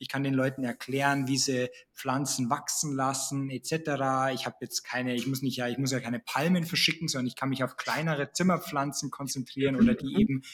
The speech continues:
Speaker 1: in Samenform verschicken. Und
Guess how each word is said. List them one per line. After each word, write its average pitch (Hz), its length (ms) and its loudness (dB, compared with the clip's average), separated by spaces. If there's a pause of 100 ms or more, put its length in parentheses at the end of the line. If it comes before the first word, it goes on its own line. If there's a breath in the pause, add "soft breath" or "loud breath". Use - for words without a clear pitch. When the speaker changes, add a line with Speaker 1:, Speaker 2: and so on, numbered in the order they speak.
(180 loud breath)
Speaker 1:
in 139 80 0
Samenform 156 880 2
verschicken. 143 720 0 (320 loud breath)
Und 147 260 0